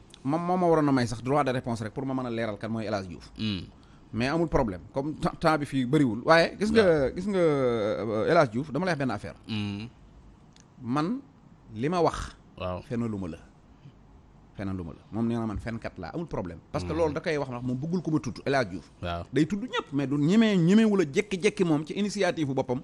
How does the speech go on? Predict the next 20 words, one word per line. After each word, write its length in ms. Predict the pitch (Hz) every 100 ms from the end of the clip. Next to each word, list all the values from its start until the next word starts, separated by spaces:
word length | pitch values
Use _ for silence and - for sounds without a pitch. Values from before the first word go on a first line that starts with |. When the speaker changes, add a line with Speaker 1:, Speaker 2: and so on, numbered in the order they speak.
| - -
Speaker 1:
mu 100 | 131
tudd 160 | 139 113
ma. 120 | 95 - - 101
Speaker 2:
Hmm. 100 | 92
Speaker 1:
Parce 120 | 87
que 60 |
damaa 220 | 127 151 160
yor 140 | 147
benn 240 | 147 143 135
dossier 280 | 135 139
boo 120 | 123 113
xam 120 | 110
ne 60 | 110
saa 180 | 143
yu 60 | 151
ma 100 | 160
ko 80 | 156
ko 140 | 170
waxeelee. 320 | 160 139 110 - -
Speaker 2:
Hmm. 300 | 107 95 95